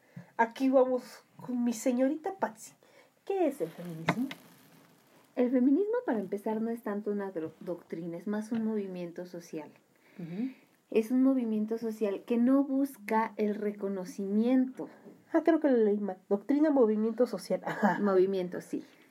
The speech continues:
Speaker 2: Es, no busca el reconocimiento. Está buscando la elevación, no por encima del hombre,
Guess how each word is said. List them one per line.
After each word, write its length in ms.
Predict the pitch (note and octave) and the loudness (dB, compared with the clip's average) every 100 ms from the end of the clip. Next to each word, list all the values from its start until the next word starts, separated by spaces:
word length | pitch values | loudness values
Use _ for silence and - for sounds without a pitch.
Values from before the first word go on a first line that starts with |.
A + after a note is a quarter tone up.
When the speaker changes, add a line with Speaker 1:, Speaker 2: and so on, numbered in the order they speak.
| _ | _
Speaker 2:
Es, 500 | - F#3+ F#3 F3+ F3 | -6 -4 -4 -6 -10
no 260 | - G#3 A#3 | -2 2 2
busca 260 | A#3 C4 B3 | 2 -2 -2
el 60 | A#3+ | -2
reconocimiento. 800 | G#3+ E3 D#3+ E3+ F3 D#3+ D#3 - _ - _ _ _ | -4 -4 -6 -6 -6 -6 -8 -14 _ -20 _ _ _
Está 360 | G#3+ G#3+ G#3+ A3 | 2 2 0 0
buscando 960 | A3 C4 - - G#3+ G3 F#3+ F#3+ G3+ G#3+ - - - _ - | 0 -2 -4 -4 -2 -2 -2 -2 -2 -6 -20 -20 -20 _ 2
la 320 | A3+ A3 G3+ | 4 4 2
elevación, 680 | G3 G3+ G3 G#3+ A#3 A#3 A3+ | 0 0 -2 -4 -2 0 0
no 180 | A#3+ B3+ | 0 2
por 160 | D#4+ | 2
encima 380 | D#4 D#4 A#3 A3+ | 2 2 0 -2
del 100 | G3 | 0
hombre, 220 | E3+ C#3 | -2 -4